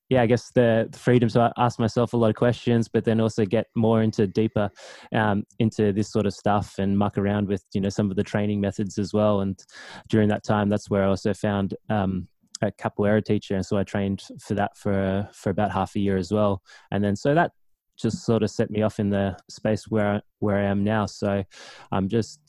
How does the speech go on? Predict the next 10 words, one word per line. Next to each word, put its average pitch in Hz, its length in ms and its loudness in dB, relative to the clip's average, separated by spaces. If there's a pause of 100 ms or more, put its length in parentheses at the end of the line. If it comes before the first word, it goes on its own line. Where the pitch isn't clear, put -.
(120)
kind 196 160 6
of 139 100 2
movement 165 540 4
culture 151 360 4
inspired, 151 600 2 (160)
but 113 260 0
yeah, 127 180 2
still 123 420 -2
primarily, 101 440 0
like, 92 140 -2